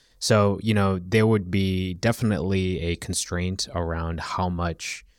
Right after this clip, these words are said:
how quickly that data could be retrieved, but because it's part of the consensus mechanism, because it's in the ledger itself, that data would be there.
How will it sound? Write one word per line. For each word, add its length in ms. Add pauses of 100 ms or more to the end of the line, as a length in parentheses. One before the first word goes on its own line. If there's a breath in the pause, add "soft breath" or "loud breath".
(220)
how 180
quickly 500
that 260
data 340
could 200
be 100
retrieved, 580
but 260
because 360
it's 200
part 280
of 60
the 60
consensus 560
mechanism, 460
because 480
it's 340
in 180
the 100
ledger 280
itself, 600 (220 loud breath)
that 140
data 200
would 120
be 100
there. 340